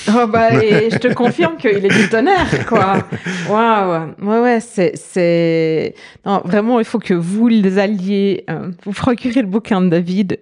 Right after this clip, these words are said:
Speaker 1: le livre de David, par contre, parce que c'est vraiment, euh, c'est, ça montre vraiment toutes ses potentialités. Et ce que j'aime, en fait, c'est que, ben, c'est, c'est, cette, euh, intelligence artificielle, elle apprend,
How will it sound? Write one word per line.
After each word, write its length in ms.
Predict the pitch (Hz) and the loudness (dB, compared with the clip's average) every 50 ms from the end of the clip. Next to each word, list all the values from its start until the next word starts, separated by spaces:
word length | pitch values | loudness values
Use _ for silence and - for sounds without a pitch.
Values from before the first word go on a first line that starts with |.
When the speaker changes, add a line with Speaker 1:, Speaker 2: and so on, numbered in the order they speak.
| - - - | -8 -6 -2
Speaker 1:
le 120 | 175 175 | 0 0
livre 340 | 175 165 170 214 240 202 190 | 2 2 2 2 2 0 -2
de 100 | 170 160 | -6 -4
David, 320 | 156 160 165 165 170 165 | -2 -2 -2 -2 -4 -8
par 160 | 160 - 160 - | -10 -10 -12 -12
contre, 160 | - - - | -12 -16 -16
parce 160 | - - - | -18 -14 -12
que 80 | - 190 | -10 -8
c'est 160 | - 190 170 | -6 -6 -6
vraiment, 580 | 165 175 - 185 190 196 196 190 190 185 165 | -4 -2 -2 0 0 2 0 0 0 0 0
euh, 120 | 147 147 147 147 - - - - - - - - _ | 0 0 -2 -4 -10 -18 -20 -20 -20 -20 -20 -20 _
c'est, 220 | - - - 175 165 | -16 -6 -4 -2 -2
ça 160 | 160 - 185 | 0 0 0
montre 320 | 185 202 220 226 233 214 | 2 2 2 2 2 0
vraiment 240 | 190 208 190 190 190 | 0 0 0 0 -2
toutes 200 | 190 - 247 - | -2 -4 -8 -4
ses 160 | - - 233 | -2 -2 -2
potentialités. 720 | - - 208 208 - 208 202 - - 196 202 202 - 226 202 | 0 -2 -2 -2 -2 -4 -2 -2 -2 -2 -2 -2 0 -2 -2
Et 40 | |
ce 80 | 190 - | -2 -2
que 140 | - 208 196 | -2 -2 0
j'aime, 340 | 180 196 214 220 240 233 208 | 2 2 2 2 2 2 0
en 100 | 190 180 | 0 -2
fait, 280 | - - 214 214 214 - | -2 0 0 0 0 0
c'est 140 | - 185 | -2 -4
que, 220 | 175 - - 180 170 | -2 0 0 0 0
ben, 140 | 160 165 165 | 0 -2 -4
c'est, 300 | - - - - - - | -4 -8 -10 -10 -10 -6
c'est, 240 | - - 170 156 | -4 -2 -2 -2
cette, 320 | 143 - - 175 160 151 - | -2 -2 -4 -4 -2 -2 -2
euh, 320 | 160 160 156 156 156 156 | -2 0 0 -2 -2 -2
intelligence 480 | 151 156 156 - 160 165 160 165 151 - | -2 -4 -4 -4 -4 -6 -6 -6 -6 -8
artificielle, 480 | 170 - - - - - - 220 220 | -8 -10 -10 -14 -10 -6 -4 -2 0
elle 80 | 202 165 | 0 0
apprend, 520 | 147 151 - - - 196 247 269 294 - | -2 -4 -6 -8 -4 -2 -2 -2 -2 -4